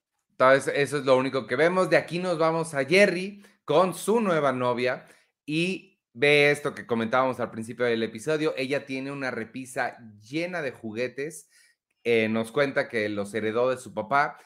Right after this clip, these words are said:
y todos están en perfectas condiciones. Este, y por supuesto, no deja que Jerry juegue con uno de ellos, que él quiere ir a meterlo al, al lavabo del baño,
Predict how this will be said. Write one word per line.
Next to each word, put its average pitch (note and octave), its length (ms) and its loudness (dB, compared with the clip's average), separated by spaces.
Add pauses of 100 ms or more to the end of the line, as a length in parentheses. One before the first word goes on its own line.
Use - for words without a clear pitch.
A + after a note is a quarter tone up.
(120)
y A2+ 200 -12
todos C#3+ 340 2
están A#2+ 500 -2
en G#2 260 -8
perfectas A2 640 -4
condiciones. C3 880 -2 (420)
Este, G#2+ 920 0
y A2 200 -4
por G2+ 180 -4
supuesto, G#2+ 600 -2
no A2+ 240 -2
deja A2 300 -2
que G2+ 120 -8
Jerry G2+ 240 -4
juegue G#2 380 0
con G2+ 160 -6
uno G#2 180 -4
de B2 160 -2
ellos, D3 280 -4
que A2+ 120 -2
él A2 140 -6
quiere G#2+ 160 -4
ir G#2 80 -4
a G2+ 40 -4
meterlo G2+ 540 -4
al, F2+ 280 -6 (420)
al F#2+ 340 -2
lavabo A#2 380 2
del G#2 160 -2
baño, D3 320 0